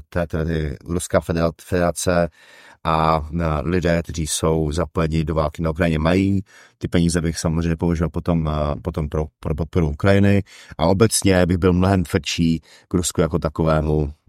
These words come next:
a, než, než, a, se tomu, než se tomu děje dneska. Takže se o to Lipavský snaží, to,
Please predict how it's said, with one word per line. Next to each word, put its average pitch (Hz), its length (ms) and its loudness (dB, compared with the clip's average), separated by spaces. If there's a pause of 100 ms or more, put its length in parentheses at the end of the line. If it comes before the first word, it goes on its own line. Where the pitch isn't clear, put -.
a, 71 340 -2
než, 73 460 -4
než, 73 340 -4
a, 71 220 2
se 73 120 -6
tomu, 71 260 0 (180)
než 71 140 -8
se - 80 -14
tomu 73 180 0
děje 69 200 0
dneska. 69 360 -6 (280)
Takže 98 240 2
se - 160 2
o 95 60 4
to 95 100 0
Lipavský 92 460 0
snaží, 78 380 -2
to, 85 120 -4